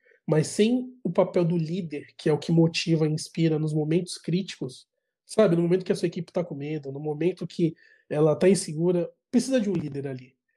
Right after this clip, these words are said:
Mas só liderança, só motivação, sem gestão, também não leva a empresa a dar os próximos passos. Então, equilíbrio entre, entre gestão e liderança é importantíssimo. Precisa também ter empatia.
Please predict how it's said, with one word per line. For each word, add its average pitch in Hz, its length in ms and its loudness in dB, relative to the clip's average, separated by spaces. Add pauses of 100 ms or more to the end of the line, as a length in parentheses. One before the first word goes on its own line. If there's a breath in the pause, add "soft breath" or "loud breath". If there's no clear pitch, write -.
(120)
Mas 170 200 4
só 220 140 4
liderança, 175 680 0
só 190 160 -2
motivação, 160 760 -4
sem 202 280 -2
gestão, 170 560 -2 (440)
também 160 320 2
não 170 160 0
leva 147 400 -6
a 156 120 0
empresa 147 480 -2 (280)
a 135 120 0
dar 139 120 2
os 139 100 -2
próximos 147 400 -4
passos. - 380 -10 (240 soft breath)
Então, 147 200 0
equilíbrio 160 520 4
entre, 165 320 2
entre 165 300 2
gestão 170 640 2
e 175 80 0
liderança 151 480 0
é - 20 0
importantíssimo. 139 760 -4 (560 soft breath)
Precisa 175 280 4
também 175 240 4
ter 180 100 0
empatia. 156 720 -2